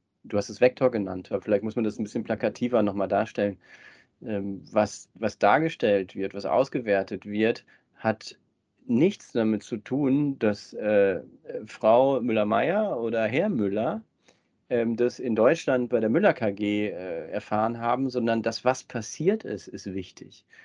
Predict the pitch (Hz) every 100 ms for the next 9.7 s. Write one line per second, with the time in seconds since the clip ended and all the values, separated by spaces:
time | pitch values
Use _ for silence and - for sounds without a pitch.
0 | _ - 107 104 - 110 120 113 123 190
1 | - - 107 95 101 107 113 143 127 110
2 | 113 117 175 156 107 - 107 120 - -
3 | 151 156 170 175 160 127 123 120 135 123
4 | 117 131 135 - 107 - 190 190 104 92
5 | 87 - 101 87 _ _ - _ _ 110
6 | 101 - 107 110 107 98 107 110 110 -
7 | 101 - 151 101 - - _ _ - 151
8 | 214 - - 120 98 - - _ _ 95
9 | 95 92 - 92 - 101 92